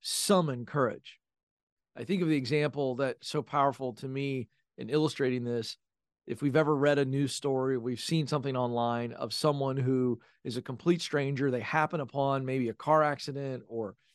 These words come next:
someone falls in a subway or whatever. And they, they risk their life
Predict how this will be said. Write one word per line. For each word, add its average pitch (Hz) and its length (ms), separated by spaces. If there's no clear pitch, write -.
someone 147 280
falls 151 300
in 131 100
a 113 40
subway 135 600
or 127 100
whatever. 220 560
And 170 240
they, 175 300
they 165 160
risk 185 440
their 190 300
life 156 380